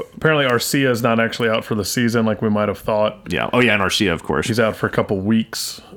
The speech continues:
Speaker 1: where it looked like it could have been season ending, so.
Speaker 2: I think the, the man lost his job so far.
Speaker 1: It's certainly possible. But it, it, it is just crazy that we've had, like, how many teams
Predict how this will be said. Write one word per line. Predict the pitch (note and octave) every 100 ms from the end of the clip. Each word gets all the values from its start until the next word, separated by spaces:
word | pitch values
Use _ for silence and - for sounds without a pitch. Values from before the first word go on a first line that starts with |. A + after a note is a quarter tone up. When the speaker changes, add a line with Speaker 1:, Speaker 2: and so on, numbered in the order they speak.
| -
Speaker 1:
where | A2+ G#2
it | A2
looked | G#2 -
like | G2+ G2
it | -
could | B2
have | A2
been | G#2 G#2 G2 B2+
season | - B2+ G#2+ G#2
ending, | G#2 G2 G2
so. | F#2+ A#2 G#2 G2 - -
Speaker 2:
I |
think | - A#2+ G2+ A#2
the, | G#2+ G#2+ G#2+
the | G2+
man | G#2+ A2 G#2+
lost | G#2+ -
his | F2+
job | F#2+ G#2 F#2 F2 - - _ _ _ -
so | A2+ F#2+
far. | G#2 F2+ - - - -
Speaker 1:
It's | - A2+ - -
certainly | - - C#3+ C#3 B2
possible. | A#2 G2+ F#2+ G#2 G2 - - - -
But | D#3+
it, | E3+
it, | F3+ D#3 E3
it | F3
is | F#3+ C#3+
just | D3+ -
crazy | B2 B2 A2+
that | G#2+ A2
we've | A#2 A#2+
had, | B2 A2+ G#2+
like, | G#2+
how | A2+ C#3+
many | D#3 C#3
teams | - A#2+ A#2+ A#2+ A2